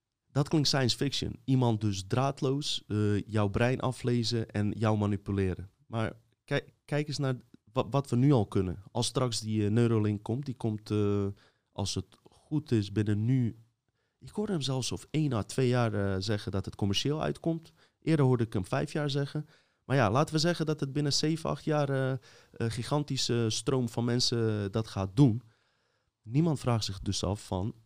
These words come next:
eh, wie gaat mij, eh, kan iemand, eh, mijn gedachten lezen? Kan die in-, inbreken op mijn privacy en, eh, dat soort dingen? Kan die me dingen laten doen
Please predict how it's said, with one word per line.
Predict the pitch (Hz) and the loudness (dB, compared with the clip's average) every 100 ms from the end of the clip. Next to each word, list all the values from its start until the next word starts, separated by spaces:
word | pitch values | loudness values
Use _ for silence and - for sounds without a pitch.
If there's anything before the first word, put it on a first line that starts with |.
| _ _ _ | _ _ _
eh, | - 95 98 | -4 0 0
wie | 95 131 | 0 -2
gaat | - 117 - | 0 -4 -2
mij, | 92 87 101 - | -2 0 -2 -6
eh, | 92 90 90 87 - - | -6 -4 -2 -4 -8 -8
kan | - 135 | 0 2
iemand, | 139 123 110 | 2 0 -2
eh, | 101 95 | -4 0
mijn | 101 104 | 0 0
gedachten | 101 110 127 117 | 0 -2 -2 -2
lezen? | 101 92 | -2 -2
Kan | - 117 | -2 -2
die | 110 | -2
in-, | 123 117 | -2 -2
inbreken | - 120 107 104 - | -2 0 0 0 -2
op | 95 | -2
mijn | 107 104 | -2 -2
privacy | - 113 110 90 101 | -2 -4 -4 -4 -4
en, | - 95 95 | -4 -2 -2
eh, | 92 92 90 | 0 -2 -4
dat | - 104 | -2 -2
soort | - 101 | 0 -2
dingen? | 92 95 | 0 -2
Kan | - 110 | 0 2
die | 101 | 2
me | 95 | 2
dingen | 113 113 | 2 2
laten | 104 98 - 90 | 0 -2 -2 -2
doen | 95 | -2